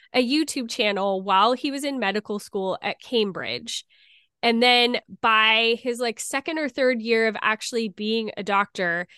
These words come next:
he was making more money off his YouTube channel than he was from being a doctor. And so he ended up giving up being a doctor, <laughs> and he now has, like, a multi-million dollar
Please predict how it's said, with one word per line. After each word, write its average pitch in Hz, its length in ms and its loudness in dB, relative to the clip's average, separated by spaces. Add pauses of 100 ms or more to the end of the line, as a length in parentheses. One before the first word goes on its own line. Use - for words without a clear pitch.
(160)
he 247 140 -2
was 240 160 0
making 262 340 2
more 247 200 -2
money 233 300 0
off 202 240 -4
his 180 200 -8
YouTube 220 420 -4
channel 175 560 -2 (240)
than 214 120 2
he 226 140 -4
was 202 420 2
from 202 200 -8
being 185 240 2
a 180 40 -4
doctor. - 640 -10 (600)
And 254 200 4
so 226 420 2 (140)
he - 260 -8
ended 262 260 2
up 240 180 2 (160)
giving 359 360 0
up 226 340 0 (560)
being 294 260 0
a 311 60 0
doctor, 208 560 0 (340)
<laughs> - 340 -16
and 269 560 2 (540)
he 302 500 4 (180)
now 277 340 4
has, 277 260 2
like, 269 180 -4
a 285 60 -6
multi-million 277 760 -2
dollar 233 640 2